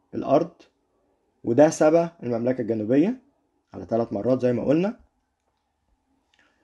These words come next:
وربنا بقى أعلن لدانيال اللي هيجي.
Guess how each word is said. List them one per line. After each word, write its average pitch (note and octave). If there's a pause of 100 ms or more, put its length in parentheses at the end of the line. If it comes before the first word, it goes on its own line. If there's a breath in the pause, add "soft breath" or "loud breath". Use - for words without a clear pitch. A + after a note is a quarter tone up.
(260)
وربنا B2+
بقى F#3
أعلن E3+ (140)
لدانيال C3
اللي B2+
هيجي. A#2